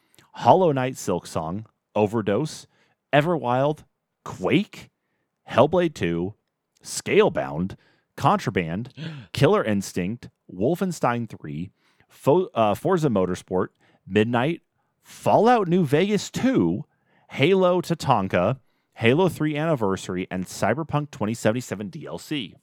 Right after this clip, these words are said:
Now, this is what's getting people all riled up. There, there's a couple titles on here. First off, Scalebound. That was the, that was the dragon,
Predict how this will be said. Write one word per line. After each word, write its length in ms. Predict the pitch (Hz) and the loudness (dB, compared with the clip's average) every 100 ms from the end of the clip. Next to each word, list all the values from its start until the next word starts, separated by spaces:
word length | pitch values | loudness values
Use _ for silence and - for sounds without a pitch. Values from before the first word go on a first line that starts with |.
| _ | _
Now, 300 | 123 147 80 - _ _ _ _ _ - | -4 -2 -2 -8 _ _ _ _ _ -12
this 300 | 104 170 - | 0 0 0
is 140 | 214 | 2
what's 180 | 202 - | 2 2
getting 240 | 147 135 | -2 -2
people 360 | - 120 - - | -2 2 2 2
all 260 | 95 98 101 | 2 2 2
riled 420 | 87 90 87 82 | 0 2 2 2
up. 200 | 82 - | -2 -4
There, 160 | 82 90 | -8 -6
there's 220 | 95 90 | -6 -6
a 40 | |
couple 260 | 95 135 135 | 0 0 0
titles 380 | 117 92 85 82 | -2 -2 -2 -6
on 120 | 73 | -8
here. 220 | 76 65 _ _ _ | -12 -16 _ _ _
First 340 | _ 185 214 - | _ -2 -2 0
off, 340 | 92 104 - _ _ _ | 2 2 -2 _ _ _
Scalebound. 800 | - - 113 151 90 82 67 - - _ _ - | -12 -2 2 4 4 0 -4 -16 -20 _ _ 0
That 280 | 113 170 156 | 4 4 4
was 340 | 113 117 104 | 2 2 -2
the, 440 | - 98 95 95 92 _ _ _ | -4 -2 0 -2 -4 _ _ _
that 240 | - 110 160 | 2 2 4
was 280 | 143 127 - | 2 2 0
the 340 | 117 113 107 | 0 2 0
dragon, 960 | 90 - 104 117 143 147 139 135 131 | -2 0 2 4 2 0 0 0 -4